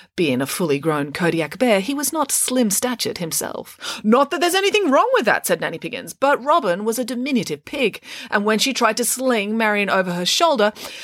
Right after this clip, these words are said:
she collapsed under the weight. So she had to win Marion over another way. Luckily, Marion liked a pig in tights and was very impressed with how Robin could swing from vines. And as I say, she was staggeringly beautiful.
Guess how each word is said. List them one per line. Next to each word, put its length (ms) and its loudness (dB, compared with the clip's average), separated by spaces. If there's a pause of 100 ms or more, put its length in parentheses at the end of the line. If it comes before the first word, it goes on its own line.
(160)
she 240 2
collapsed 420 0
under 180 -6
the 80 -6
weight. 420 0 (320)
So 140 0
she 160 0
had 280 0
to 80 2
win 300 2
Marion 380 2
over 400 0 (300)
another 460 0
way. 580 -8 (520)
Luckily, 500 2 (180)
Marion 400 4
liked 280 0
a 60 0
pig 260 -6
in 160 -6
tights 520 -6 (220)
and 100 -8
was 140 -4
very 280 -2
impressed 500 0
with 120 -4
how 160 2
Robin 360 2
could 200 -4
swing 420 2
from 260 -8
vines. 560 -2 (400)
And 140 -2
as 140 0
I 80 4
say, 260 0
she 240 0
was 320 2
staggeringly 840 -2
beautiful. 540 -2